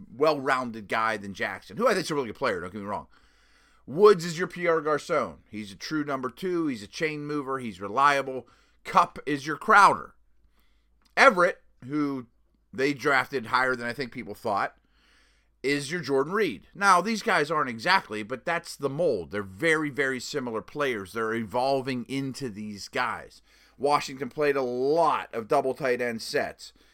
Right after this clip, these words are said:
Higbee and Everett are your double tight end sets, and they complement each other well. Again, all these guys are really young and growing with Goff. Gurley has become more of a receiving back and has looked really good all around, really. So he's kind of revitalized ca-, his career.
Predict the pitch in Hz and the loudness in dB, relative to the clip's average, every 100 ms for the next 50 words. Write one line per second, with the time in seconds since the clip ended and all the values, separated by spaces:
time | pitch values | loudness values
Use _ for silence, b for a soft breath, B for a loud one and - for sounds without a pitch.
0 | b - 156 135 117 139 143 135 131 156 | b -6 -4 -4 -6 -6 -6 -8 -8 -4
1 | 175 120 127 - 107 117 135 120 90 92 | -4 -4 -6 -6 -8 -6 -8 -8 -8 -8
2 | 107 98 92 120 123 - 180 92 - 98 | -8 -8 -6 -8 -8 -4 -4 -4 -10 -14
3 | 101 - 101 101 110 107 110 110 131 127 | -14 -10 -10 -8 -8 -8 -8 -6 -6 -4
4 | 127 165 101 87 - 139 117 87 - 123 | -2 -2 -2 -8 -6 -6 -6 -10 -8 -6
5 | 131 135 110 127 117 110 120 98 127 123 | -6 -8 -8 -6 -6 -6 -8 -6 -6 -6
6 | 120 107 120 117 104 98 92 95 110 117 | -6 -4 -2 -4 -6 -12 -12 -6 -2 -2
7 | 117 113 98 b b b - 104 151 151 | -4 -8 -10 b b b -12 0 2 2
8 | - 131 127 - - - b b b b | 0 0 2 0 -8 -20 b b b b
9 | b _ - 175 196 147 95 104 110 120 | b _ 4 8 8 4 -2 -8 -10 -8
10 | 156 127 120 127 175 151 117 107 98 - | -4 -4 -2 0 2 2 2 -4 -6 -10
11 | 185 165 131 113 113 110 - 110 107 98 | -10 -8 -6 -4 -2 -4 -6 -8 -8 -8
12 | - 302 113 120 151 98 98 117 110 92 | -8 -10 -6 -4 -4 -4 -4 -2 -2 -2
13 | 104 104 87 104 98 73 92 92 76 73 | -6 -6 -4 -4 -4 -8 -8 -8 -10 -14
14 | - 107 98 90 73 - 165 180 139 120 | -8 -6 -6 -8 -14 -14 -14 -6 -4 -4
15 | 110 104 113 107 104 98 - 110 107 117 | -4 -2 -2 -2 -6 -8 -10 -14 -10 -10
16 | 95 - 101 104 104 98 | -10 -12 -8 -6 -6 -6